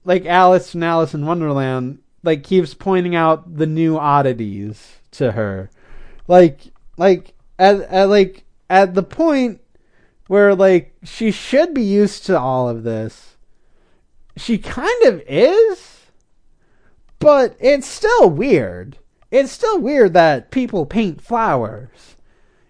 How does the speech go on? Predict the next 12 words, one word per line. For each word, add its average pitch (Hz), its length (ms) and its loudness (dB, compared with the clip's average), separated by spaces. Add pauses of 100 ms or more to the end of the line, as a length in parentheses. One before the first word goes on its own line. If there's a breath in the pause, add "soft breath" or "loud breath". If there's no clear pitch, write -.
(140)
even 294 360 -2
though 254 240 2
she 220 440 -2
has 170 380 0
seen, 165 960 -4 (220)
like, 175 420 2 (680)
a 180 140 2
hookah-smoking 233 1080 -2
caterpillar 196 720 0
talking 294 480 -2
to 139 240 -4
her, 120 340 -2